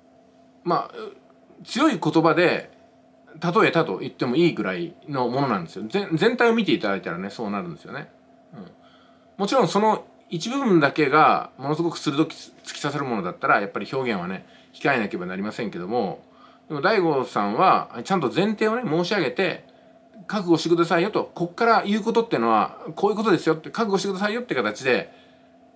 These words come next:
発言してますんでね。うん。まあ、だから、その前提があったのに、あまりにもね、叩きすぎかなという気はしますね。うん。で、しかも、大悟さんは即、うん、謝罪をして、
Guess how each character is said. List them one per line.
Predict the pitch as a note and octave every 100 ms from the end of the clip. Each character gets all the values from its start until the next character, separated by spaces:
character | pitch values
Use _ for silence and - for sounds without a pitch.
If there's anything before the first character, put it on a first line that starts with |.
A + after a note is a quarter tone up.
| _ _ -
発 | D#3 C#3
言 | B2
し |
て | B2
ま | A#2
す | -
ん | F2
で |
ね。 | A#2 C3+ G#2+ - - _ _
う | A#2+
ん。 | A#2+ A#2 G#2+ G2+ F#2+ F#2 - - - - - -
ま |
あ、 | C#3
だ | F#3+
か | F3
ら、 | E3 A2 - -
そ | -
の | G3+ D3+
前 | B3 C#4
提 | C4 C4 B3
が | C4 B3+
あ |
っ | C4
た | D3
の | C3
に、 | D3 C#3 G2 - - _ _ _ _ _ _ -
あ | D3+
ま | G3
り | E3+
に |
も | G2+
ね、 | G#2 -
叩 | - F#3
き | -
す | F#3
ぎ | D#3+
か | -
な | E3 D#3
と | G2 F2+
い | A#2
う | A2+
気 | -
は | A#2
し | A#2
ま | A#2
す | -
ね。 | F2 - - _ _ _ _ _ _ _ -
う | G2 A2+
ん。 |
で、 | F3+ F#3 - -
し | D#3+
か | G3+
も、 | F3 F#3+ A2+ A2+
大 | C#3
悟 | A2+
さ | G#2+
ん |
は | G2
即、 | - D3+ D3+ G2+ - - A#2
う |
ん、 | G2 E2+ D2+ C#2
謝 | B2+
罪 | A2+ G#2
を | F#2
し | -
て、 | F2